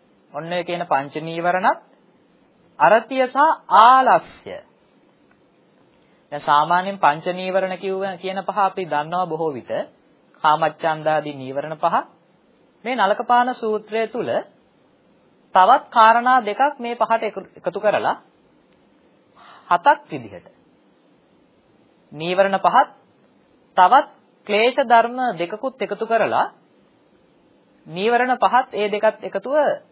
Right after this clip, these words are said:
පාප ධර්ම හතක් ගැන සඳහනක් තියෙනවා. දැන් කාමච්ඡන්ද, ව්‍යාපාද,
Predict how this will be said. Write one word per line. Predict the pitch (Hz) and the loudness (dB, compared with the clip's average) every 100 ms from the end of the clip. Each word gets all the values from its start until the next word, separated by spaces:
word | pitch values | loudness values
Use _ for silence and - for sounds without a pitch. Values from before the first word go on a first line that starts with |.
| _ | _
පාප | 208 208 254 | 4 6 4
ධර්ම | 269 277 311 | 2 0 -2
හතක් | 330 220 294 285 | -4 -2 -2 -2
ගැන | 247 294 | -6 -8
සඳහනක් | 294 208 185 185 226 | -6 -6 -6 -8 -10
තියෙනවා. | _ 196 - _ _ _ _ _ _ _ _ _ _ | _ -20 -20 _ _ _ _ _ _ _ _ _ _
දැන් | - 143 | -20 -6
කාමච්ඡන්ද, | 170 165 190 190 - 202 196 | 2 4 4 0 0 -2 -2
ව්‍යාපාද, | 185 196 190 202 196 | -2 2 2 2 0